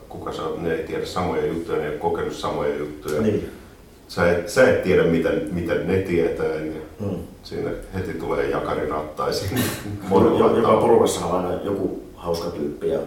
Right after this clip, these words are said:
Speaker 2: aina, aina kuulee, että sillä on hauskoja juttuja, ja varmasti onkin, mutta
Speaker 1: Mm.
Speaker 2: se on eri asia yleisössä sitten olla hauska.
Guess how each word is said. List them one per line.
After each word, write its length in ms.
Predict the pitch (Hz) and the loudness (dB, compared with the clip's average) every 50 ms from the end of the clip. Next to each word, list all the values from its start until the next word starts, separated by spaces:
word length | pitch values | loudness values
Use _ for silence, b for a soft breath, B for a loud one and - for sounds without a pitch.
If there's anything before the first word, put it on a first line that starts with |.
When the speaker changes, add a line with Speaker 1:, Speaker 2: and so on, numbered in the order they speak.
| - - | -6 -8
Speaker 2:
aina, 220 | - 98 98 92 90 - | -6 -4 -4 -4 -2 -2
aina 180 | 95 90 85 | -2 -2 -2
kuulee, 280 | - - 80 80 - - | -4 -4 -4 -4 -2 -4
että 100 | - - | -4 -4
sillä 240 | - - 90 85 85 | -6 -6 -4 -4 -6
on 140 | 85 - - - - | -6 -8 -10 -10 -10
hauskoja 400 | - 85 90 - - 90 85 - | -8 -8 -8 -8 -6 -6 -6 -4
juttuja, 320 | - - - - - 82 85 | -4 -6 -8 -6 -4 -2 0
ja 100 | - 92 | 0 0
varmasti 360 | 95 95 - 92 - - 101 | -2 -2 -4 -6 -6 -6 -4
onkin, 340 | 95 92 - - - - - | -4 -4 -4 -4 -4 -6 -8
mutta 180 | - - - | -8 -8 -10
Speaker 1:
Mm. 200 | - - 95 95 90 - - | -10 -8 -8 -8 -8 -10 -12
Speaker 2:
se 120 | - - 98 | -4 2 4
on 80 | 104 | 6
eri 180 | 107 - - - | 6 6 4 0
asia 200 | - - - - - - - - | 0 -2 -6 -6 -8 -8 -8 -4
yleisössä 540 | 92 92 90 - - - - - - - - | -2 -2 0 0 -2 -4 -6 -6 -8 -10 -10
sitten 240 | - - - - - - - - - - - - - - - - - - - - | -12 -14 -16 -18 -20 -20 -20 -20 -20 -20 -20 -20 -20 -20 -20 -20 -20 -18 -14 -12
olla 100 | - - | -12 -10
hauska. 280 | - - - - - | -8 -8 -10 -10 -12